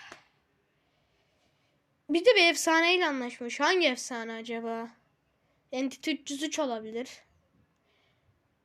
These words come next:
Kim var başka? Şey vardı ya. Kim olabilir ki?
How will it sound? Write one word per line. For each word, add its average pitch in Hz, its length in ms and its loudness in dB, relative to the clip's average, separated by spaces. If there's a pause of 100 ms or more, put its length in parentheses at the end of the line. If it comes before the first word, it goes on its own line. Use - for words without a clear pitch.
(300)
Kim 392 280 -4
var 302 240 0
başka? 339 960 -4
Şey 359 360 -2
vardı 240 320 -6
ya. 233 240 -10 (760)
Kim 311 160 -8
olabilir 339 520 -4
ki? 226 320 -10